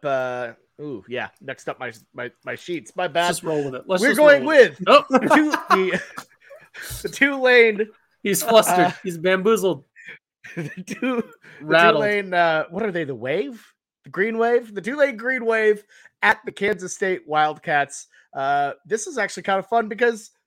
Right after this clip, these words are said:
Speaker 1: these logos are gonna be on the helmets. It's actually a retro matchup. Or actually, it's probably gonna be Angry Wave for Tulane, but either way, Will-, uh, little, uh, Retro Willie gonna be hanging out in the, uh, K-State helmet. So, fresh off of a really big beatdown over, uh, Missouri last week, K-State is looking to keep this thing rolling.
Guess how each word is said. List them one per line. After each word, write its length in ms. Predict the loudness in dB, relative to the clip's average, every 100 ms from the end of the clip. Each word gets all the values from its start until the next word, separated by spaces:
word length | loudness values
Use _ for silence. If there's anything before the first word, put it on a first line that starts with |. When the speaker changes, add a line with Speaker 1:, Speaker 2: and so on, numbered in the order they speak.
| _ -8
Speaker 1:
these 200 | -8 0
logos 420 | 0 0 -2 -4
are 40 |
gonna 160 | -4 -4
be 120 | 0
on 100 | 0
the 80 | 2
helmets. 460 | 2 2 0 -4 -14
It's 140 | -10
actually 420 | -4 -4 -4 -8 -4
a 60 |
retro 340 | -2 -4 -4 -6
matchup. 460 | -6 -8 -12 -16 -18 _ _ _ -4
Or 180 | -2 2
actually, 300 | 0 0 -4
it's 80 | -4
probably 240 | -2 0
gonna 100 | 0
be 120 | -4 -4
Angry 320 | -6 -6 -8
Wave 260 | -8 -10
for 80 | -12
Tulane, 420 | -14 -10 -8 -10
but 100 | -10
either 180 | -10 -6
way, 280 | 0 2 0 -6 _ _ _ _
Will-, 300 | 0 2 2 -4 -6
uh, 40 |
little, 260 | -4 -2 0
uh, 200 | -2 -2
Retro 440 | 0 -2 0 0
Willie 480 | 2 2 0 -4 -8 _
gonna 120 | -4
be 60 | 0
hanging 280 | 0 0 -2
out 180 | -2
in 80 | -4
the, 180 | -6 -2
uh, 120 | -4 -4
K-State 360 | -10 -10 -12 -10
helmet. 280 | -10 -12 -16
So, 300 | -10 -10 -10 _ _ _ _
fresh 240 | 4 4
off 200 | 2 0
of 100 | -2
a 100 | -4 -4
really 360 | -4 -4 -4
big 240 | -2 -2 -4
beatdown 560 | -10 -4 -2 -2 -4 -6
over, 440 | -6 -6 -6 -6
uh, 200 | -6 -8
Missouri 520 | -10 -16 -4 -2 0
last 300 | -2 -4 -4
week, 200 | -6 -8
K-State 480 | -8 -10 -8 -8 -8 -10
is 120 | -14
looking 260 | -12 -12
to 60 | -16
keep 180 | -20 -18
this 140 | -20
thing 180 | -16 -14
rolling. 360 | -10 -8 -10